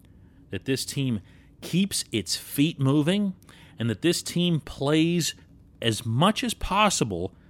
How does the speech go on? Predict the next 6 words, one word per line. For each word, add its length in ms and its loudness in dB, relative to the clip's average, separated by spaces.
together. 760 2
Yes, 520 2
it 160 2
would 180 0
be 100 2
wonderful 720 2